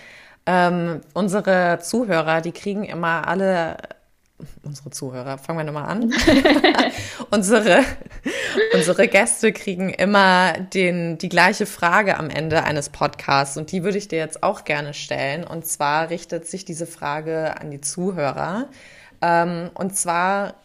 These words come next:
gibt es etwas Spezielles, was du anderen Frauen gerne auf den Weg geben möchtest? Ob das jetzt ein Geheimrezept ist, dem nachzugehen,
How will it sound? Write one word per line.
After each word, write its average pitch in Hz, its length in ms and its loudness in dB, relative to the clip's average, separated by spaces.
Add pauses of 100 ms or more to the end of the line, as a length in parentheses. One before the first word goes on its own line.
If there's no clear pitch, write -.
(220)
gibt 240 240 -4
es 226 140 -8
etwas 196 320 -2
Spezielles, 185 640 -2
was 170 220 -6
du 175 260 -2
anderen 185 420 -4
Frauen 175 840 -4
gerne 160 360 -4
auf - 160 -8
den 156 380 -6
Weg 175 200 -2
geben 143 300 -6
möchtest? 139 380 -8
Ob - 120 -10
das 147 140 -6
jetzt 160 220 -8
ein 160 40 -8
Geheimrezept 175 720 -4
ist, 151 340 -6 (260)
dem 156 220 0
nachzugehen, 151 960 -4